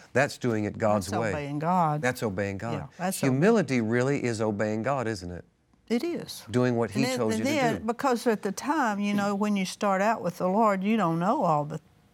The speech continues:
Speaker 2: the, the things that you're setting, good things you're
Speaker 1: Yeah.
Speaker 2: setting yourself
Speaker 1: Yeah.
Speaker 2: up for. You don't know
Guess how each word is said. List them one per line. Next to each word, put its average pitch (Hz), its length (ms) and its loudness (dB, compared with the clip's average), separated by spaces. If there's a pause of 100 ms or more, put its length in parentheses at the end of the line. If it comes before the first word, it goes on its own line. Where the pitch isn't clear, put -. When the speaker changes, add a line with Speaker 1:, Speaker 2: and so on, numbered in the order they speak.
(120)
Speaker 2:
the, 160 200 -2 (240)
the 151 360 0 (540)
things 185 440 0
that 160 220 -4
you're 165 80 -2
setting, 160 480 0 (100)
good 277 260 2
things 156 360 0
you're 165 80 -2
Speaker 1:
Yeah. - 60 -6
Speaker 2:
setting 165 380 -2
yourself 151 440 -4
Speaker 1:
Yeah. 180 80 0
Speaker 2:
up 196 200 -8
for. 147 280 -14 (420)
You 185 140 2
don't 143 200 0
know 185 240 2